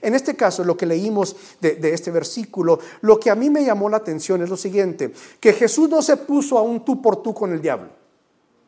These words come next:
Que Jesús solamente respondió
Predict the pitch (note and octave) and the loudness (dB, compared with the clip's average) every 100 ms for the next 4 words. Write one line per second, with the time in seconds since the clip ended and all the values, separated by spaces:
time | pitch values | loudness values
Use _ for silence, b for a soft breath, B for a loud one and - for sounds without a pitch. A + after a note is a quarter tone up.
0 | _ _ _ _ A#3+ - B B B B3 | _ _ _ _ -2 -2 B B B 4
1 | A3 A3+ D#4 C#4+ D4 D4 C#4 C4 D4 B3+ | 6 4 2 2 4 4 2 2 4 6
2 | A3+ - G3+ G3+ G3 G#3 C4 A3+ F#3+ F#3+ | 4 2 -4 -4 -4 -2 4 6 4 0